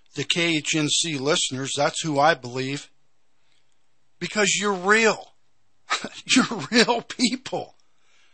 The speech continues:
That's what we do. So, one more time, text me who you think is the best candidate for the Republicans.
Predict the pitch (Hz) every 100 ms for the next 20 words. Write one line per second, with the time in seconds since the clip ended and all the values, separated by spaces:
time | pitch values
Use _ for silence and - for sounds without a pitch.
0 | _ _ - 226 - 214 220 196 202 214
1 | 170 208 254 214 143 - _ _ _ _
2 | _ _ _ _ _ _ _ _ _ _
3 | _ _ - - 175 175 156 151 _ _
4 | _ _ _ _ _ 90 92 131 208 214
5 | 208 196 - 202 175 127 - 180 196 -
6 | 196 196 170 180 170 180 175 - 185 165
7 | 151 - 139 123 156 160 - - - 170
8 | 170 156 135 131 - 139 135 135 147 -
9 | 170 180 165 - 104 98